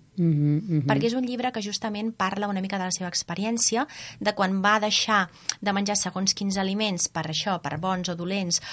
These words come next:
Speaker 2: o el típic afany que hi ha avui en dia que hi ha molta gent que vol ser vegana. Ara també diré una màxima que segur que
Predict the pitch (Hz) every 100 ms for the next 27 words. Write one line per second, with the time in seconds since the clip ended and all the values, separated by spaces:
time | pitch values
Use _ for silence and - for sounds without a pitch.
0 | - - 196 190 214 208 240 226 214 208
1 | 208 208 196 185 185 185 208 226 180 190
2 | 190 180 208 185 160 - 156 165 302 233
3 | - - - - - - - - - _
4 | - 170 196 240 202 165 156 156 156 -
5 | 226 254 302 170 - 147 156 226